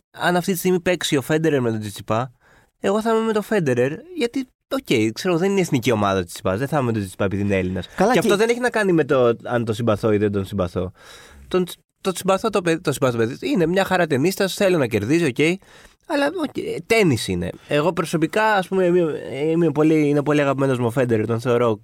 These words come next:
Speaker 1: τον κορυφαίο ταινίστα όλων των εποχών. Θέλω να πάρει όσα περισσότερα μπορεί μέχρι να σταματήσει. Αν παίξουν, θα είμαι με τον Φέντερερ.
Speaker 2: Καλά, εγώ επίσης έχω και, είμαι και
Speaker 1: Δεν
Speaker 2: της
Speaker 1: είναι
Speaker 2: άποψης ότι,
Speaker 1: προδοσία αυτή.
Speaker 2: ότι, ε, ε, το να υποστηρίζεις, το να περιμένεις, να το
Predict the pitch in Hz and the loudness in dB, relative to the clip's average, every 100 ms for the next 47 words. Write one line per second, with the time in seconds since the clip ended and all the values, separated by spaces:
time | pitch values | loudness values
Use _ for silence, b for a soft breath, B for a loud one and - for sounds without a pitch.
0 | - 113 117 107 123 113 117 117 120 113 | -4 0 0 0 -2 0 -2 -2 -2 -2
1 | 107 101 175 208 B B B - 175 147 | -4 -2 -2 -4 B B B 0 2 2
2 | 135 156 143 139 139 123 120 - 123 113 | 2 2 4 2 0 -2 -4 -2 0 2
3 | 120 123 123 120 110 107 104 170 208 - | 2 2 -2 -6 -6 -4 -2 -4 -4 -4
4 | 214 160 202 226 269 240 233 226 214 202 | -2 -2 -2 -2 -4 -2 0 0 -2 -2
5 | 139 98 101 151 143 135 143 135 147 151 | -2 -4 -2 0 2 4 2 2 0 0
6 | 135 151 - 135 139 165 151 135 123 113 | 0 0 0 0 2 2 2 2 2 2
7 | 131 117 98 - 131 127 131 120 110 101 | 2 0 -2 -2 -2 0 2 2 2 0
8 | 90 107 104 101 98 95 90 87 - - | -4 -4 -2 0 -2 -2 -4 -6 -12 -18
9 | _ - - - - 120 113 107 107 - | _ -18 -16 -12 -4 0 0 -2 -4 -2
10 | 110 131 131 120 101 - - - - 123 | 0 2 2 0 0 -4 -8 -10 -4 -2
11 | 120 131 117 131 139 127 117 104 | 0 0 2 2 0 0 -4 -6